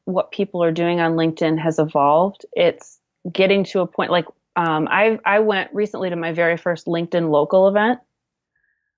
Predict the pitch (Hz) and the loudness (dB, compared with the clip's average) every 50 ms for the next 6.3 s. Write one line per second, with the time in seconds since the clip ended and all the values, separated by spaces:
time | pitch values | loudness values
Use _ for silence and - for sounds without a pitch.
0 | _ - 190 185 185 180 180 175 170 170 165 170 165 - - _ _ - 185 180 | _ 0 2 4 4 4 4 4 2 0 -2 -4 -6 -8 -10 _ _ -2 2 2
1 | 175 175 175 - - - 190 175 160 - - - 247 254 247 233 202 196 190 190 | 2 2 0 -4 -4 0 0 0 0 -2 -2 0 0 2 2 0 0 -2 -2 0
2 | 170 170 175 170 175 175 175 170 156 139 - - 151 160 156 - 180 175 165 139 | 0 0 2 2 0 0 0 -2 -2 -4 -4 -8 -8 -10 -8 -4 -2 -2 0 2
3 | 101 160 175 175 165 165 147 147 139 135 135 139 147 175 185 180 185 202 196 - | 2 2 2 2 0 -2 -4 -4 -4 -4 -2 -2 -2 -2 -2 -2 -2 -4 -2 0
4 | 214 208 208 220 233 233 - - _ _ _ _ _ - 180 180 170 165 165 165 | 0 2 2 2 0 -2 -6 -18 _ _ _ _ _ 0 2 4 4 4 4 2
5 | 160 - - 208 208 - 190 185 180 180 180 - - 175 170 165 160 160 160 160 | 2 0 -2 0 2 4 4 4 6 4 2 2 0 0 2 2 2 2 2 2
6 | 156 160 147 - - | 2 0 0 -2 -6